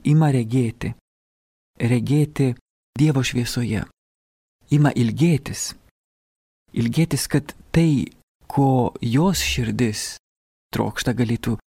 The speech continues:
pilnutinai išsipildyti mūsų gyvenime. Ir tas troškimas yra būtent Jėzaus sugrįžimo troškimas. Kaip Jėzus ir pats ragina budėti toliau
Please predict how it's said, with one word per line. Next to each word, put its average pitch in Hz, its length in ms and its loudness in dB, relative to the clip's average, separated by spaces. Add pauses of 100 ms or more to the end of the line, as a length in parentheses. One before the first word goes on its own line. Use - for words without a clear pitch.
(140)
pilnutinai 113 540 0
išsipildyti 107 840 -4 (760)
mūsų 110 300 -2
gyvenime. 101 560 -4 (540)
Ir 117 200 -2
tas 131 220 -2
troškimas 170 500 0
yra 139 140 -2
būtent 135 340 0 (400)
Jėzaus 131 440 0
sugrįžimo 113 560 0
troškimas. - 720 -10 (920)
Kaip 127 220 0
Jėzus 117 340 2
ir - 80 -4
pats - 240 -2
ragina 101 480 -2
budėti 98 400 -8
toliau 101 340 -2